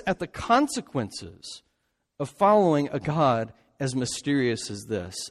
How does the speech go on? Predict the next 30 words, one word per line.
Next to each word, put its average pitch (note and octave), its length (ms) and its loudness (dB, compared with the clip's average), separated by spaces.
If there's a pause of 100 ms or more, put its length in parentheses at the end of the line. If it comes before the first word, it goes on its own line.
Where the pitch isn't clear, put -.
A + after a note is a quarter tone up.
(100)
and A2+ 80 -10
as G#2+ 80 -10
puzzling A2 640 -6
as F#2 140 -10
this. G2+ 440 -8 (760)
How - 280 0
do B3+ 80 4
you B3 100 2
trust - 300 0
a F3+ 60 -2
mysterious D3+ 560 -4
God B2 240 -2
like A2+ 260 -8
this? F2 320 -14 (300)
I B2 60 -8
want D3 200 0
to - 80 -18
talk G#3 280 0
about B2+ 280 2
it B2+ 140 -4 (340)
with B2+ 120 -8
these D3 220 0
three C#3+ 220 -2
points A#2 380 -8
this - 200 -10
morning. G#2 320 -8
Face B2+ 360 -4
questions, E3+ 720 -2
face B2 320 -6
paths, C#3+ 560 2